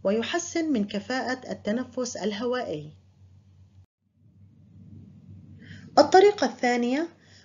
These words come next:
ممارسة الرياضة مع أوزان خفيفة بشكل متكرر،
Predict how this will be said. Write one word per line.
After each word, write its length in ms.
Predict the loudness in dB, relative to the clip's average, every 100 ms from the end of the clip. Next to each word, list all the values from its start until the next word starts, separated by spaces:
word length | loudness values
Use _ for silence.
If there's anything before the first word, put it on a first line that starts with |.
| _
ممارسة 720 | 2 4 4 2 2 -2 0
الرياضة 600 | 0 2 2 2 2 0
مع 380 | 0 -2 -2 -2
أوزان 480 | -2 0 0 0 -2
خفيفة 680 | -4 -6 -4 -2 -2 -2 -4
بشكل 420 | -4 -4 -2 -2
متكرر، 720 | 0 0 -2 -2 -2 -2 -4